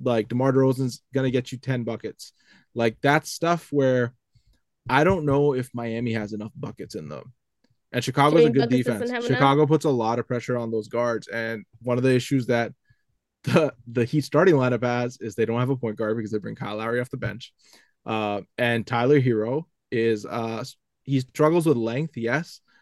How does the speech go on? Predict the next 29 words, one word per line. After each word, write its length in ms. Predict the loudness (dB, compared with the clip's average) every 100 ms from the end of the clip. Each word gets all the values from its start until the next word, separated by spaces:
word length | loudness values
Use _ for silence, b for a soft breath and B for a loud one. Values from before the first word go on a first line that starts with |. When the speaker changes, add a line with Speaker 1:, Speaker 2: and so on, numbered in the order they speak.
| _ _
Speaker 1:
but, 300 | 2 2 2 -4 _
uh, 220 | -6 -4 -2
he 140 | 2
also 200 | 2 2
struggles 460 | 0 0 0 0 -2
creating 360 | -2 0 0 -2
an 60 |
advantage 460 | -6 -6 -8 -8 -10
off 200 | -12 -12
his 120 | -16
first 220 | -16 -16 -10
step. 240 | -10 -10 _ _ _ _ _
Uh, 320 | -8 -6 -8
so 440 | -6 -4 -2 -4 -6 _ _ _
Speaker 2:
Not 160 | -10 -10
quick 200 | -12 -12
enough. 140 | -16 -18 _ _
Speaker 1:
it's, 300 | -2 0 2
uh, 280 | 2 4 2
it's 160 | 2 2
gonna 180 | 4 4
be 120 | 4
interesting 340 | 2 0 -4 -4
if 140 | -2
you 80 | -2
throw 220 | 0 0
an 80 | 0
Alex 300 | -2 -6 -8
Caruso 580 | -6 -6 -2 -2 -2